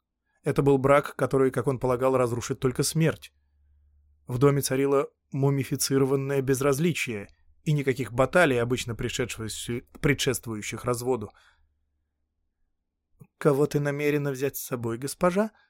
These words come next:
спросил он, уверенный, что останется в этом доме, ибо был собственностью Гая Мария, а не Грании.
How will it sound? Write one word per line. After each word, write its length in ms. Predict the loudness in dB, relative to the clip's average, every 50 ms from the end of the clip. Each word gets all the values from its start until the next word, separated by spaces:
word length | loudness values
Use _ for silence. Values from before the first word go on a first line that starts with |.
| _ _ _ _ _
спросил 460 | -20 -12 -6 -4 -4 -2 0 0 2
он, 160 | 2 2 0 -2 -2
уверенный, 420 | -2 0 0 2 0 0 -2 -4
что 260 | -8 -8 -6 -4 -4
останется 640 | -4 -4 -4 -6 -6 -8 -8 -8 -12 -12 -10 -8 -8
в 40 | -8
этом 280 | -8 -6 -8 -10 -6 -2
доме, 380 | 0 0 0 0 -2 -4 -8
ибо 480 | -8 -10 -12 -10 -8 -8 -6 -6 -6 -6
был 220 | -8 -8 -10 -10
собственностью 680 | -8 -6 -6 -6 -6 -8 -12 -14 -14 -12 -12 -10 -10 -8
Гая 260 | -4 -4 -2 -2 -2
Мария, 380 | 0 0 0 0 -2 -6 -10 -12
а 80 | -12 -12
не 100 | -12 -8
Грании. 480 | -6 -4 -4 -4 -4 -8 -12 -14 -16